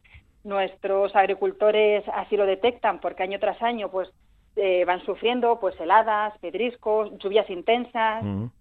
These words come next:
Speaker 1: eh, elevadas temperaturas en épocas en las que no es frecuente,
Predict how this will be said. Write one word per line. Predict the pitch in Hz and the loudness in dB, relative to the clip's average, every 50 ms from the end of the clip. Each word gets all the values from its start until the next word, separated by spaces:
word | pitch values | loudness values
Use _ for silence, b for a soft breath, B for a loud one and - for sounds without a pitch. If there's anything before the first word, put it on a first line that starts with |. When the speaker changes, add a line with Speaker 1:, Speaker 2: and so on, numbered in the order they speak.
| _ _ - | _ _ 0
Speaker 1:
eh, | 196 202 196 190 190 185 | 2 2 4 4 2 2
elevadas | 185 175 180 196 202 202 | 2 4 2 2 2 0
temperaturas | 226 196 185 196 185 175 - 214 220 214 185 - | -6 -6 -2 -2 0 0 0 2 2 2 2 0
en | 190 185 190 | -4 -8 -6
épocas | 190 - 190 202 185 - | -6 -4 -4 -4 -6 -6
en | 190 | -8
las | 180 - - | -10 -10 -8
que | - 185 | -8 -6
no | 185 185 | -6 -6
es | 185 | -8
frecuente, | - 202 202 196 247 247 247 247 247 - 269 294 311 | -6 -6 -6 -2 0 0 0 0 -2 -2 -2 -2 -2